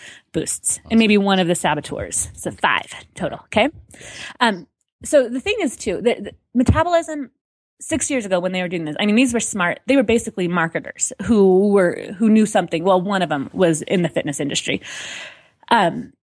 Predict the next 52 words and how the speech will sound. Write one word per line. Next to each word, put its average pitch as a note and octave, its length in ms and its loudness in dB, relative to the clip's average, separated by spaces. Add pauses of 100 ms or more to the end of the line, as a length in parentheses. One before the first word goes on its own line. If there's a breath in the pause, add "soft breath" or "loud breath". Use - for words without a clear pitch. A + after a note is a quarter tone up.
(280)
but G3+ 300 0
they A#3+ 160 4
knew G#3 200 0
that - 300 -4
metabolism G3 560 2
was F#3 120 0
a C#3 120 -2
hot, G#3 600 0
hot - 380 -4 (600)
topic E3 520 -2
and E3+ 140 -4
keyword E3 500 2
and F#3 180 -2
button, D#3 460 -2 (420)
like, F3+ 200 2
six - 200 -4
years D#3 200 -4
ago - 240 -10
when G3 120 4
this F#3 140 2
was E3+ 140 2
all D3 100 4
happening. G#3+ 480 -2 (720)
Um, F3 240 0 (540 loud breath)
and C4+ 120 2
you C4 200 2
would B3 60 4
always D4 280 4
have B3+ 220 0
these A3 160 -6
people G#3 300 -2
who G3+ 200 2
were F#3+ 140 2
like, F3 260 2
"No, A3 340 6
this G#3+ 220 2
is A#3 120 0
the A#3 100 2
equation G3+ 480 0
for G3+ 100 0
metabolism. E3+ 800 0
It's - 180 0
just G#3+ 280 -4
a - 20 -2
number. F#3+ 340 2
It D3 120 0
doesn't G3+ 260 2
change. F3 400 0
You F#3+ 80 -2
know, F3 100 -2
it's E3 120 -6
based." F3+ 340 -2